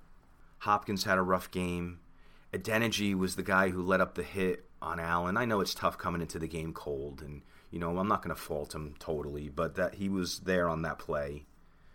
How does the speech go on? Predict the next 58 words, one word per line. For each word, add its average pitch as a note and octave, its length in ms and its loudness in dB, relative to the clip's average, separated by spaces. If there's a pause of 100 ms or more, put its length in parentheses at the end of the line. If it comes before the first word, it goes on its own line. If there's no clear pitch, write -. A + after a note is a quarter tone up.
(260)
So - 140 -6
like G2+ 180 2
I F#2+ 60 2
said, F2+ 240 2
there E2+ 80 0
was F2 120 0
enough G2 220 0
blame F#2 240 2
to D#2+ 100 -6
spread E2 280 0
around. D2+ 500 -4 (800)
And F2+ 100 -4
Michael G2 240 2
Jordan F2 380 0
continues F2 540 -4
to F#2 100 -8
struggle. D#2+ 520 -4 (340)
At - 160 -2
this - 180 2
point, G2+ 320 0
I - 60 0
think - 240 -2
it A#2 60 4
might F#2+ 240 4
be F#2 80 0
best F2 320 2
to - 80 -4
leave F2 200 0
him F2 120 0
on E2 160 0
the D#2 40 -2
bench D#2+ 460 -4
for A2 160 2
his A#2 140 6
own D3+ 200 4
mindset. E2+ 600 6 (460)
You A2 80 -4
know, G#2+ 100 4
let A#2 180 4
him C3 140 2
watch, G2+ 460 4
let A2 160 6
him B2 80 0
get G#2+ 200 4
better, F#2+ 300 6
let F#2+ 160 4
him A2 80 0
get G#2 140 2
stronger. F2 680 0 (640)
It's - 120 -4
just A#2+ 180 2
he's A2+ 140 0
making A#2+ 200 2
a G#2 40 2
lot G2 160 6
of F#2 40 0
mistakes. D2+ 540 -4
It's, - 240 -6